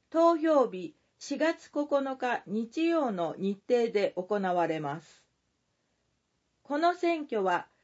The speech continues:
四月二十三日日曜に行われる市議会議員選挙とともに、私たちの生活に直接つながりのある人を選ぶ大切な機会です。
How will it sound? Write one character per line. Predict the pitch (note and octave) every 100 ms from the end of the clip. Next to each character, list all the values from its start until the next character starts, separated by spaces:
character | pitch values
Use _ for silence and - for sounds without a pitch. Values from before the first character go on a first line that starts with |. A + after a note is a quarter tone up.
| _
四 | - C#4+
月 | D#4+ E4+ - E4
二 | E4+ D#4+
十 | B3+ A#3
三 | A#3 B3+ A#3+ G#3
日 | G3+ - F3 -
日 | F3+ G#3+ G#3+ D#4
曜 | E4 D#4 B3+
に | F#3+ -
行 | F3+ B3+ A3+
わ | G#3+ G3+ F#3
れ | F3
る | F3 D3+ _ _ _ _
市 | - B3+
議 | D4 F4
会 | E4 D#4+ D#4+ D4+
議 | D#4
員 | D#4+ D#4 D4+
選 | - D4+ C4+
挙 | A#3+ G3+
と | F#3
と | F#3+ F#3
も | F#3
に、 | F#3 F3+ D#3 _ _ _ -
私 | G#3+ C#4+ D#4+ E4 D#4+
た | - A3
ち | A3 F#3+
の | F3
生 | F#3+ A#3+ A3+
活 | A3 G#3+ G3
に | F#3 F3 - _ -
直 | A#3
接 | - - D#4+ D#4 C#4 -
つ | A#3
な | C4 D#4
が | D#4+
り | D#4 D4+
の | D4
あ | C#4+
る | A3
人 | A3 - G#3+ F#3+
を | D#3+
選 | F#3+ G3 E3+
ぶ | E3+ D#3 _ _ _ -
大 | D4+ D#4+ D4+
切 | D4+ D4+ C#4+
な | C4+ C4+
機 | -
会 | - A3 F3 D#3+
で | D#3+
す。 | D#3 -